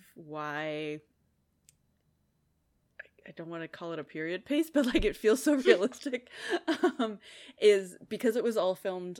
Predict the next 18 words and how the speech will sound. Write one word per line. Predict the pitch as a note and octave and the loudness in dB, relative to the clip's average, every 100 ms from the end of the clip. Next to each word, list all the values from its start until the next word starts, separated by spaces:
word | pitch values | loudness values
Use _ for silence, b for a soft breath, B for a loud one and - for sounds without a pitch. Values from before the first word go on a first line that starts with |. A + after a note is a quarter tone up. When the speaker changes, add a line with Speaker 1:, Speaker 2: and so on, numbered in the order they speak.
| - | -8
Speaker 1:
on | F3+ | -6
location. | F3 E3 E3 E3 D3+ | -4 -6 -8 -8 -8
It | F#2+ | -8
wasn't | E3 E3 | -10 -12
filmed | F#3 F#3 | -10 -6
in | F#3+ | 2
any | |
Speaker 2:
Yeah. | G3+ D#3 | 4 4
Speaker 1:
sets. | - - | 0 -4
Like, | F3 D3 - b b | -6 -6 -10 b b
all | F#3 | -2
the | F#3 | -2
houses, | F3+ E3 F3+ F3 F3 | 0 -2 -2 -4 -6
the | E3+ | -8
high | E3+ D#3 | -4 -2
school, | E3 - E3 E3 D#3+ D#3+ D#3+ | -2 -8 -6 -6 -4 -6 -6
the | D#3 E3 | -8 -12
shops, | - E3+ D3+ - - - | -12 -6 -6 -6 -12 -20